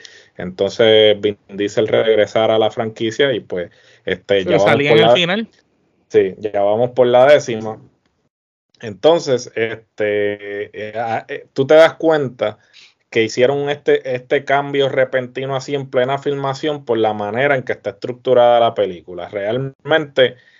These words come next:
Speaker 1: eh, como bien mencionamos, la película se, se compone de cambios, pero sin embargo, cuando tú vienes a ver, cada cual está haciendo algo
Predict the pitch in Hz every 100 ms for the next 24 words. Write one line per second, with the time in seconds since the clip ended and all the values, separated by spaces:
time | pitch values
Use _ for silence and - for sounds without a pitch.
0 | _ _ 98 98 95 107 104 104 110 131
1 | 139 147 151 156 131 117 113 - 107 101
2 | 104 147 151 131 123 117 107 - - -
3 | 104 - - 110 107 98 127 139 143 120
4 | - 123 110 90 87 - - 113 110 -
5 | 110 107 107 165 151 117 107 107 104 101
6 | 110 127 143 147 151 143 165 127 127 _
7 | _ _ _ - 120 135 139 160 156 147
8 | _ - 151 160 151 151 151 147 156 160
9 | 123 117 110